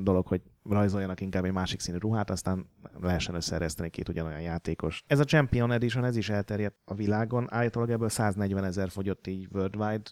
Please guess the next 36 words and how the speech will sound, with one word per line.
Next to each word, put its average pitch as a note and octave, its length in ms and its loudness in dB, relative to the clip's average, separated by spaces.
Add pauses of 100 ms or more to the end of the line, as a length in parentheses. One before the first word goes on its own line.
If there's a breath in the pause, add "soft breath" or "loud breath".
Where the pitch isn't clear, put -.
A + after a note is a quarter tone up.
(120)
és F#2+ 140 -8
ebben G2 160 -2
nincsenek G2 340 -4
benne G2 260 0
ugye G2 200 0
a, F#2+ 140 -2 (140)
a, F2+ 340 -8
a - 180 -14
másolt F#2 480 -4
gépek, F#2 320 -4
amiket F#2 380 -8 (100)
ugye F#2 240 -6
egész F#2+ 280 -4
Dél-Amerikát F#2+ 680 -4
elborították, F#2 720 -2
meg D#2+ 140 -12
Kínát. G#2 540 -4
És G#2+ 120 -4
végül A#2 200 2
Tajvanból A2 480 6
jött G#2+ 120 4
ki - 120 -2
egy G#2+ 80 2
módosítás, A#2 600 2
ez G#2 120 0
a, G#2+ 280 0 (240)
egy, G2 180 -4
gyakorlatilag G#2 400 4
egy - 80 -2
crackelt, F#2 640 2
cheatekkel F#2 540 -2
teli F#2 220 -2
verzió, F#2+ 320 2
ez G2 120 2
volt F#2+ 280 -2
a F#2 420 -4